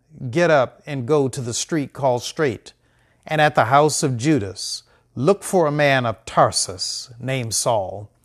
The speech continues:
At this moment he is praying, and he has seen in a vision a man named Ananias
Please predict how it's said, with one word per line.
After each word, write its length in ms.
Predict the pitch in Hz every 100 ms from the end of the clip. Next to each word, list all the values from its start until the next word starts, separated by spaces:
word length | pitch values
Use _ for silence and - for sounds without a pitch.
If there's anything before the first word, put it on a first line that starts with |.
| _ _ _ _
At 140 | 135 110
this 180 | -
moment 480 | 135 151 160 175 165 -
he 220 | 175 156
is 140 | 143
praying, 640 | - - 156 101 90 95 101 _ _ _ _ _
and 100 | 156
he 120 | 165
has 160 | 160 147
seen 420 | - 190 196 190
in 120 | 180
a 40 | 156
vision 600 | 143 151 113 123 120 123 - _ -
a 60 |
man 380 | 113 139 147 139
named 240 | 135 131 143
Ananias 800 | 143 131 135 131 101 98 -